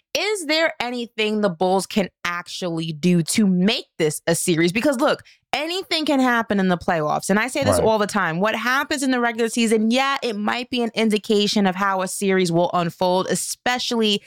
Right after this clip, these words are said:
Speaker 1: if you swept the team in the regular series. But we've seen crazier things happen. We've seen teams sweep a team in the regular season and then lose against them in the playoffs. It's a
Speaker 2: Right.
Speaker 1: different beast. The game is different. The energy is different. Is there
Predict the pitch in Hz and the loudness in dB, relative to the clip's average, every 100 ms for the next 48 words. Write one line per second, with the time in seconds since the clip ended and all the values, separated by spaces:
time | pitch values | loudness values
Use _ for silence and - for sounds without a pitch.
0 | - 180 196 208 190 - - 196 220 - | -4 -4 -2 -2 -2 -4 -2 0 0 -2
1 | 190 180 202 175 165 165 160 160 160 147 | -8 -2 2 2 2 2 2 0 0 0
2 | - 190 156 131 - - - 220 277 254 | 2 2 2 0 -8 -18 -12 -2 -2 0
3 | 359 415 403 466 - 294 277 294 277 254 | -2 0 0 0 0 0 0 0 0 0
4 | - 233 214 220 214 202 147 147 226 262 | 0 0 0 0 -2 -2 -2 2 0 2
5 | 359 330 294 311 277 262 - 262 277 277 | 0 0 0 0 0 0 0 0 0 -2
6 | - 269 247 240 - - - 233 226 226 | -2 0 2 2 -2 -6 -2 0 2 0
7 | 220 214 220 233 214 202 202 - - 208 | 0 0 0 0 2 2 2 -2 -6 -4
8 | 214 185 185 240 233 208 202 196 196 175 | -2 -2 0 2 2 2 0 2 2 2
9 | 160 - 185 151 147 220 294 190 208 190 | 0 -2 -2 -2 -4 -4 -4 2 4 4
10 | 85 214 175 208 202 - 185 175 202 208 | 2 -2 0 2 2 2 -2 0 0 0
11 | 202 180 185 185 175 - - 208 196 170 | 0 0 0 -2 -4 -8 -4 -2 -2 -2
12 | 156 - 151 - 151 135 _ - - - | -2 -2 -4 -2 -4 -4 _ -20 -20 -20
13 | _ _ _ _ 302 339 453 370 359 359 | _ _ _ _ -4 -2 -2 -2 0 2